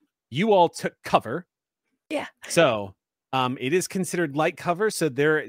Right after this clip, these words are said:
Speaker 1: the difficulty to, on your defense rolls is going to drop by two.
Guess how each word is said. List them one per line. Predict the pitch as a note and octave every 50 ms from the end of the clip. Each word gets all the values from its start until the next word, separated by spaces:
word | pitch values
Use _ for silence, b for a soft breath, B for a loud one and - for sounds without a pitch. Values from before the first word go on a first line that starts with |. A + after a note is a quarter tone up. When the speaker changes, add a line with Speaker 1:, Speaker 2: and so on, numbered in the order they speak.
| C3+ A2+ A2
Speaker 1:
the | C3
difficulty | A#2 A2 E3 E3 - E3 - F#3+ F3 - - F#3 F#3 F3 E3+
to, | C#3+ - - - D#3 C#3+ C#3+ C#3 C#3+ -
on | - C#3 C3
your | B2 B2+ A#2
defense | G2+ B2+ - - C#3+ C#3+ - -
rolls | E3+ F3 F#3 E3+ D3
is | C3 -
going | - C3+ A#2+
to | A2 A2
drop | G#2 B2+ C#3+ C#3+ -
by | A#2 A2
two. | G2+ - - - C#3+ G#2+ C#2 -